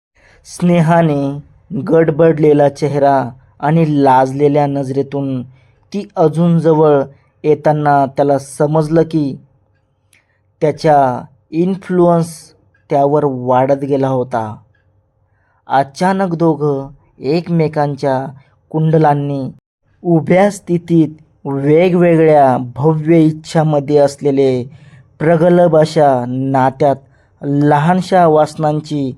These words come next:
खेळी करत होते. त्या रात्री गावात वीज नव्हती. चांदणं झाडामधून अलगद उतरून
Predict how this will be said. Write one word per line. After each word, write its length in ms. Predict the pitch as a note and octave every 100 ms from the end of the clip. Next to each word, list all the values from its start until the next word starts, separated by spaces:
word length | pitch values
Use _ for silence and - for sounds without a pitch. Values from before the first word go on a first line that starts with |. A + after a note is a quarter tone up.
| _ _ _ -
खेळी 300 | E3 E3 F3
करत 300 | E3 D3+ D3+
होते. 460 | C3+ C3+ A#2+ A#2 - _ _ _ _ _ _ -
त्या 280 | C3+ C#3+ D3+
रात्री 380 | D#3 D#3 D#3 D3+
गावात 380 | D3 C#3+ D3 C#3+
वीज 380 | C3+ D3+ C#3+ C#3
नव्हती. 640 | C#3+ C#3 C3+ C#3 B2+ B2+ - _ _ _ _ -
चांदणं 500 | D3 E3 F3 F3 E3
झाडामधून 680 | C#3+ D3 D3+ D3+ D3+ D3+
अलगद 600 | C#3+ - D3+ D3+ E3 E3+
उतरून 460 | D#3+ E3 D3+ D3